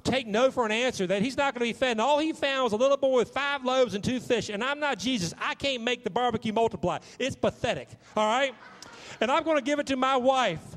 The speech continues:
And so I give it to my wife, and the first thing she looks at it, she goes, "What is this?" She was not happy, and it didn't multiply and everything.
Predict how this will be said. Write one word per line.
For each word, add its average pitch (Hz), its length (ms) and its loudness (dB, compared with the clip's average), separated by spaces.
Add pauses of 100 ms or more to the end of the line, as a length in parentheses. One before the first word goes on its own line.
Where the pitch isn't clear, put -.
(400)
And 214 100 4
so 285 100 2
I 302 120 0
give 320 200 2
it 302 60 -4
to 285 80 -2
my 277 100 4
wife, 262 320 4
and 233 60 -8
the 208 80 -4
first 294 300 2
thing 285 180 2
she 277 160 -2
looks 285 260 2
at 269 140 2
it, 254 80 -2
she 277 100 -2
goes, 240 200 2
"What 277 340 2 (220)
is 226 360 -4
this?" 151 640 -4 (1400)
She - 160 -2
was 262 180 0
not 226 220 2
happy, 185 480 -2
and 185 120 0
it 247 160 2
didn't 247 200 -2
multiply 180 560 0
and 147 100 -4
everything. 143 560 -4